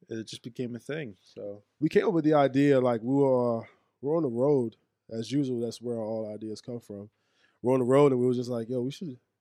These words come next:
Speaker 2: should get a mascot."
Speaker 1: Mm-hmm.
Speaker 2: And it wasn't one of those things where we were like, uh, we, first we were like, "How are we gonna do it?" And then a lot of things materialized so we can do it. And then once we got the mascot, we were like, "Well, we gotta use them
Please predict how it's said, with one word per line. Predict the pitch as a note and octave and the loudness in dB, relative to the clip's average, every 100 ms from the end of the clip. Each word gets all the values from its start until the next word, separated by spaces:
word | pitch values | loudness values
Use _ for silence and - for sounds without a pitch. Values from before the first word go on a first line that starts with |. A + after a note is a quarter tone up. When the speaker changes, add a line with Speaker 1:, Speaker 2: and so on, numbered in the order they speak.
| _ | _
Speaker 2:
should | - | -12
get | A#2+ | -10
a | F#2+ A#2 | -8 -8
mascot." | A2+ - D#2 - - _ | -10 -12 -18 -18 -20 _
Speaker 1:
Mm-hmm. | G2+ A2 _ | -20 -20 _
Speaker 2:
And | C3+ | -2
it | C3+ | 4
wasn't | D3+ E3 D#3 | 6 6 6
one | D3+ | 2
of | C#3 | 2
those | C3 | 0
things | C#3+ C3+ | 0 0
where | A#2+ B2 | 0 -2
we | |
were | A#2+ A#2 | 0 -2
like, | A2+ A2 G#2 G#2+ | -2 -4 -6 -10
uh, | G2 F#2 F#2+ - _ | -10 -10 -14 -20 _
we, | D3 | -4
first | D3 G#3+ G3+ | 2 4 4
we | D3+ | 4
were | |
like, | C3+ A#2 | 4 0
"How | - C#3 | 0 0
are | B2 | 0
we | A#2+ | -2
gonna | A#2 | -4
do | A#2 A#2+ A2+ | -2 0 -2
it?" | - _ _ _ _ | -6 _ _ _ _
And | A#2+ A#2 | -8 -4
then | A#2+ A#2 A2+ G#2+ _ _ _ - | -2 -2 -6 -14 _ _ _ -12
a | |
lot | A#2 A#2 | -10 -10
of | |
things | A#2+ G#2+ | -10 -12
materialized | A2 - D#3+ D#3 B2 A2+ A2 | -14 -4 0 2 0 -4 -10
so | - | -12
we | A2+ A2 | -10 -10
can | - B2+ B2 | -8 -8 -6
do | G#2 G#2 | -8 -12
it. | G2 _ _ _ _ _ _ _ _ | -12 _ _ _ _ _ _ _ _
And | C#2 F#2 | -16 -12
then | |
once | F#2+ G#2+ A#2+ | -8 -8 -8
we | A#2+ | -8
got | A2+ | -10
the | G#2 | -10
mascot, | G#2+ B2+ B2+ A2 G2+ | -8 -6 -6 -10 -10
we | |
were | G#2+ G2+ | -10 -10
like, | |
"Well, | F#2+ G#2 | -10 -12
we | G#2 | -12
gotta | G#2 A#2+ A2+ | -12 -10 -10
use | A2 B2 | -8 -8
them | A#2 | -8